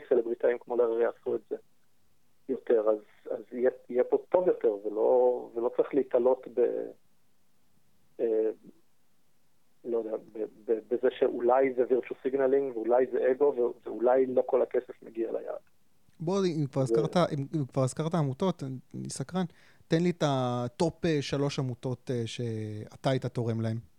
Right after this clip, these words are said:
Speaker 2: שאתה תורם להם, או
Speaker 1: אה,
Speaker 2: שאתה מציע לאנשים לתרום להם?
Speaker 1: כרגע, כרגע בעיקר פעמונים, קודם כל כי העשייה שלהם בתחום הזה היא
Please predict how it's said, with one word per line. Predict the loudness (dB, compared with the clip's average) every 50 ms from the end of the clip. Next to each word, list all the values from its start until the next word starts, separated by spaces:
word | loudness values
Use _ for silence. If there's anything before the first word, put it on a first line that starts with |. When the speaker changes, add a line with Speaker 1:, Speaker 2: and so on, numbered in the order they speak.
| _ _ _ _ _ _ _ _
Speaker 2:
שאתה | -14 -14 -14 -10
תורם | -8 -2 0 2 4 4
להם, | 4 6 6 6
או | 6 6
Speaker 1:
אה, |
Speaker 2:
שאתה | 4 2 2 -2 -4 -4
מציע | -6 -6 -2 0 2 2
לאנשים | 2 2 0 -2 -2 -4 -6 -6
לתרום | -4 -4 -2 -2 0
להם? | 0 -2 -2 -4 -8 -12 -14 -14 -14 -14 -14 -16 -16 -12 -10 -12 -12 -12 -16 -20 -20 -20 -20 -20 -14 -10 0
Speaker 1:
כרגע, | 2 4 4 4 4 4 4 4 4 6 4 4 4 2 2
כרגע | 2 2 4 4 4
בעיקר | 4 4 2 2 2 2 2 2 2 2
פעמונים, | 2 2 2 0 -4 -4 -4 -6 -6 -2
קודם | 0 0 0 0
כל | 2 2 2 2
כי | 4 2
העשייה | 2 2 0 -2 -2 0 0 0
שלהם | 2 2 2 4 2 0
בתחום | -4 -8 -6 -8 -8 -6 -6
הזה | -6 -6 -8
היא | -8